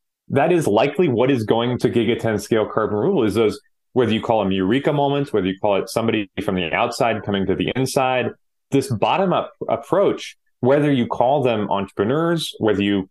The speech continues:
look at investors, whether you look at buyers, bottom up approach is, is true. Like, if you look at the, the new carbon removal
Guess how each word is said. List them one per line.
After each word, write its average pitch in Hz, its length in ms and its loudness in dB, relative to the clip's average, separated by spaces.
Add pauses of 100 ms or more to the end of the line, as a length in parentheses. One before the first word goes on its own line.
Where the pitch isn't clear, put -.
(120)
look 110 240 0
at - 100 -2
investors, 120 720 0
whether 104 160 2
you 95 60 2
look 90 140 0
at 87 120 -4
buyers, 117 580 0 (400)
bottom 135 380 0
up 127 120 0
approach 156 480 -2
is, 117 460 -2 (580)
is 117 260 0
true. 208 280 4
Like, 113 160 2
if 104 80 0
you 135 60 2
look 131 220 2
at 160 80 2
the, 113 220 2
the 117 100 2
new 127 240 2
carbon 120 360 0
removal 107 300 2